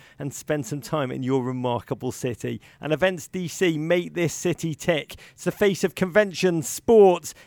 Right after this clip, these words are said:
entertainment, cultural events in the nation's capital. If you enjoy groundbreaking conferences,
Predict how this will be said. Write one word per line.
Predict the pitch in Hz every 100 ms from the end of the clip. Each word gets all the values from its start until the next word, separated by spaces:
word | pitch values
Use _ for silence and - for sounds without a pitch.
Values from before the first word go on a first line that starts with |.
| -
entertainment, | 226 196 202 - 233 226 196 165
cultural | - 262 233 214 214
events | 214 220 196 214
in | 220
the | 226
nation's | 220 208 208 196
capital. | - 202 180 - 185 156 - -
If | 196 208
you | 214 262
enjoy | 247 180 208
groundbreaking | 175 185 214 226 175 220 202 220 220
conferences, | 208 208 160 196 147 202 -